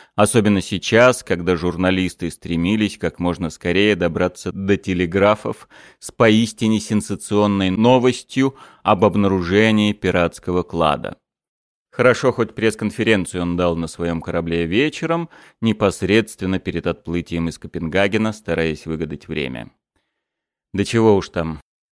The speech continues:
Ему было стыдно и неловко. Перед тем престарелым Колобком и перед Фишером, особенно перед Джоном. Настолько, что в какие-то моменты хотелось послать ему несколько тонн золота в подарок.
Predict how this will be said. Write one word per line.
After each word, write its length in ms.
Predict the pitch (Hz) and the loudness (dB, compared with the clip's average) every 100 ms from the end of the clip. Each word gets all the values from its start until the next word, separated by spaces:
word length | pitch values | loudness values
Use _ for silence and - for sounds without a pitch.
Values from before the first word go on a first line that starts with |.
| _ - | _ 2
Ему 260 | 131 143 | 4 6
было 240 | 131 139 123 | 6 6 6
стыдно 500 | - 151 143 147 147 | 4 2 4 4 4
и 40 | |
неловко. 640 | 143 139 104 85 - 87 67 _ _ _ _ _ - | 4 4 4 2 -2 -4 -4 _ _ _ _ _ 0
Перед 240 | 110 104 | 0 2
тем 200 | 123 107 | 2 2
престарелым 640 | - 101 - 98 92 92 | 0 -4 0 2 2 0
Колобком 800 | - 90 87 - - 147 156 147 _ _ | -2 -2 -2 -2 2 4 4 -2 _ _
и 100 | - | -10
перед 280 | 87 85 85 | -6 -6 -6
Фишером, 720 | - 113 135 - 120 104 - _ _ _ _ - | -2 0 2 2 0 0 -4 _ _ _ _ -6
особенно 440 | 95 127 120 131 | -2 0 2 2
перед 260 | 185 139 131 | 2 0 0
Джоном. 720 | 110 90 98 87 82 80 - _ _ _ _ _ _ _ | -2 2 4 4 0 -4 -8 _ _ _ _ _ _ _
Настолько, 600 | 113 107 - 135 147 - | 0 0 4 6 6 2
что 200 | 113 110 | -4 -4
в 40 | - | -2
какие-то 420 | 95 - 104 98 | -2 -2 -2 0
моменты 480 | 95 98 107 104 98 | 0 2 0 -2 -4
хотелось 500 | 95 - 98 92 - | -4 -4 -2 -4 -4
послать 440 | 92 - 92 90 | -8 -2 -2 -2
ему 140 | 87 | -2
несколько 480 | 87 90 - 85 - | -2 -2 -4 -8 -8
тонн 260 | - 85 85 | -6 -4 -4
золота 400 | 85 87 82 87 | -2 -4 -4 -10
в 100 | - | -8
подарок. 760 | 85 78 69 55 - _ - | -6 -4 -6 -8 -14 _ -20